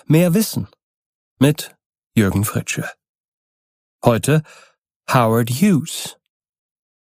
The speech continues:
Howard Hughes, geboren am vierundzwanzigsten Dezember neunzehnhundertfünf in Houston, Texas, war ein amerikanischer Geschäftsmann,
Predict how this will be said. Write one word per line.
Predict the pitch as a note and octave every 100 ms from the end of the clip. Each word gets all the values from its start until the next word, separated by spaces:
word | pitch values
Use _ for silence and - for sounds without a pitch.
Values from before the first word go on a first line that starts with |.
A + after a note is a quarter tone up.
| _ _ _ _ _ _ -
Howard | - E3+ G3
Hughes, | C#3 A#2+ C#3 F3 - - - - _
geboren | C#3 C#3+ F3+ F3
am | D3+
vierundzwanzigsten | A#2 F#3+ G#3 G3 - C3 A2 - G2 -
Dezember | G#2+ G#2 - B2 B2
neunzehnhundertfünf | A#2+ A#2 A2+ A#2 G2+ G2 G2 - B2+ A#2+ C#3 A2
in | F2
Houston, | - A2 A2+ - C3+ C#3+ -
Texas, | - G#2+ - D#3 D3+ - - - - _ _
war | C#3 D#3
ein | D3
amerikanischer | D3+ C#3+ D3 - E3+ F#3 D#3+ B2
Geschäftsmann, | G2 - B2+ - - C3+